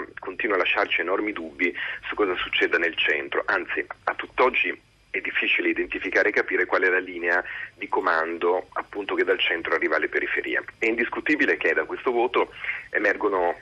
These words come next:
eh, due, emergano due leader, in questo caso due leader donne, a proposito di novità, e il, l'elemento del nuovismo come, eh,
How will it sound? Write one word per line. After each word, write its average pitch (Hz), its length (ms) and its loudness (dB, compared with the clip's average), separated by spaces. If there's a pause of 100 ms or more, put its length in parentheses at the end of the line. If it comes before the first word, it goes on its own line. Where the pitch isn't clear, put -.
(120)
eh, 76 280 2
due, 85 220 0
emergano 98 500 2
due 82 260 2
leader, 87 540 0
in - 60 -14
questo - 200 -10
caso 82 200 -4
due 80 160 -6
leader 82 320 -2
donne, 82 380 2
a 92 60 2
proposito 73 520 -6
di 76 100 -6
novità, 73 460 0 (140)
e 82 200 -2
il, 80 380 2 (320)
l'elemento 90 460 0
del 78 400 2
nuovismo 92 720 -2
come, 82 580 2 (100)
eh, 69 360 -2